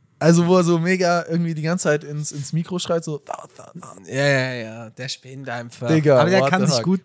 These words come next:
Speaker 2: der kann sich gut.
Speaker 1: Er kann sich gut vermarkten, ja.
Speaker 2: Ja,
Speaker 1: Das
Speaker 2: ja.
Speaker 1: muss man ihm echt
Speaker 2: Aber er
Speaker 1: lassen.
Speaker 2: ist halt, er polarisiert halt auch immer, also deswegen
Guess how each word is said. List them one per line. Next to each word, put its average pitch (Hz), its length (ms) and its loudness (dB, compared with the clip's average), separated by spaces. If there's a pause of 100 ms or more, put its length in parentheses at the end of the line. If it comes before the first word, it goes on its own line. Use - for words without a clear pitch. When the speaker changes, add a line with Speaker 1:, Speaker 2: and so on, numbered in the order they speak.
(120)
Speaker 2:
der 147 140 -6
kann 185 240 -12
sich 151 120 -12
gut. 160 140 -10
Speaker 1:
Er 127 100 0
kann 160 200 0
sich 135 120 -4
gut 160 140 -2
vermarkten, 123 580 -4
ja. 135 60 -4
Speaker 2:
Ja, 139 200 6
Speaker 1:
Das 147 80 8
Speaker 2:
ja. 139 200 6
Speaker 1:
muss 135 140 2
man - 20 -12
ihm 117 100 -10
echt 127 180 -8
Speaker 2:
Aber 151 180 4
er 170 100 6
Speaker 1:
lassen. 165 120 2
Speaker 2:
ist 123 40 -8
halt, 139 140 -6
er 139 80 -6
polarisiert 147 720 -2
halt 123 160 -4
auch 117 160 -8
immer, 139 440 -10
also 107 440 -12
deswegen 117 600 -6